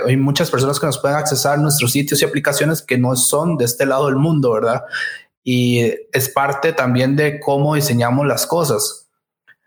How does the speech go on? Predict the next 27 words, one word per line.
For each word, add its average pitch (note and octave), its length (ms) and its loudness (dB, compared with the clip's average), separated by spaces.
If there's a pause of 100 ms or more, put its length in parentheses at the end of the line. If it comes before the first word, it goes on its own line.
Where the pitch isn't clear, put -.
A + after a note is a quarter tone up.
(160)
Retomando D#3 560 0
un G#3 80 0
poco, G#3+ 680 0
eh, B2 600 0 (240)
lo C#3 160 -2
que C#3+ 80 0
decía C#3+ 360 0
sobre E3+ 220 2
los F3 240 0
tips, - 580 -2 (180)
eh, C3+ 500 0
esto C#3+ 180 2
también E3 260 0
aplica, F#3 380 0
también C#3+ 300 0
me E3+ 60 2
imagino, D#3 680 0
a, A#2+ 960 0
a C3+ 100 0
los B2+ 260 0
que, - 120 -4
las B2+ 200 0
personas C3+ 280 0
que E3 120 0
crean D#3+ 440 0
copywriting, C#3+ 600 0
¿verdad? A2+ 320 0